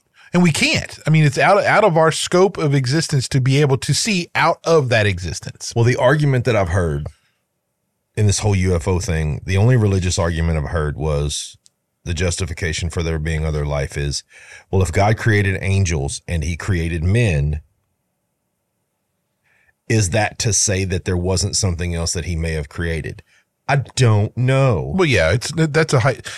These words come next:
Speaker 1: that's all hypothetical questions that, that really have no bearing on anything right now.
Speaker 2: But
Speaker 1: But
Speaker 2: here's what I do know.
Speaker 1: it's interesting to ponder, I
Speaker 2: Here-,
Speaker 1: suppose.
Speaker 2: here's what I do know. The Bible tells me to do something, I'm gonna do it.
Speaker 1: Well,
Speaker 2: Regardless if there's a little green man popping up from Uranus.
Speaker 1: <laughs>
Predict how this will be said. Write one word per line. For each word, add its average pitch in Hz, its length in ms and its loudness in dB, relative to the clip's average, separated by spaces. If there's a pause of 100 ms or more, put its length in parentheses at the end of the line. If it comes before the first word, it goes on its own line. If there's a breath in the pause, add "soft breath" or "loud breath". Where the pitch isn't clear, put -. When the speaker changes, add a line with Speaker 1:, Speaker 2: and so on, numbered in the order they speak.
(140 loud breath)
Speaker 1:
that's 208 200 2
all 151 260 6
hypothetical 139 680 0
questions 127 480 0
that, 95 220 0
that 101 180 0
really 110 280 0
have 104 300 0
no 117 220 2
bearing 98 520 0
on 92 180 -2
anything 98 360 -2
right 90 180 -2
now. 98 180 0
Speaker 2:
But 95 120 2
Speaker 1:
But 104 60 4
Speaker 2:
here's 143 200 4
what 127 120 2
I 95 80 2
do 113 180 2
know. 82 180 0
Speaker 1:
it's 90 100 2
interesting 113 380 0
to 90 60 -2
ponder, 113 400 2
I 87 40 0
Speaker 2:
Here-, 95 80 0
Speaker 1:
suppose. 113 240 -2
Speaker 2:
here's 127 180 2
what 113 100 4
I 80 60 2
do 101 140 2
know. 82 260 2 (1160)
The 92 60 -6
Bible 98 220 2
tells 92 200 0
me 85 80 -2
to 80 40 -2
do 85 140 -2
something, 78 240 -2
I'm 76 60 -2
gonna 76 140 -4
do 71 160 -4
it. - 120 -10 (540 loud breath)
Speaker 1:
Well, 208 360 4
Speaker 2:
Regardless 107 640 0
if 98 100 0
there's 95 120 0 (120)
a 101 40 2
little 101 100 2
green 98 300 2
man 95 300 2
popping 95 320 -4
up 92 120 -4
from 92 180 -2
Uranus. 90 640 -2
Speaker 1:
<laughs> - 60 -20